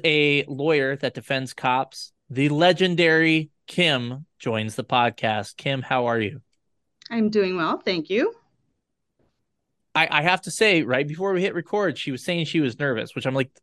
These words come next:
Speaker 1: "Wh-, how the fuck can you be nervous? You're a, a lawyer. That makes no sense to me." Am I that ju-,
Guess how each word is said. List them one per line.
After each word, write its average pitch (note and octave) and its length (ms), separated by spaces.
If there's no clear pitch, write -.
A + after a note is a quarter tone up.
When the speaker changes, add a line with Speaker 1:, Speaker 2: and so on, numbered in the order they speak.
Speaker 1:
"Wh-, - 80
how G3+ 160
the C4+ 60
fuck - 240
can G#3 100
you G3+ 60
be G3+ 120
nervous? F#3 340
You're D3+ 280
a, C3+ 100
a - 20
lawyer. C3 520
That C#3 120
makes E3+ 240
no E3+ 80
sense F#3 340
to - 80
me." G#2 220
Am D#3 120
I E3 120
that C#3+ 360
ju-, E3+ 160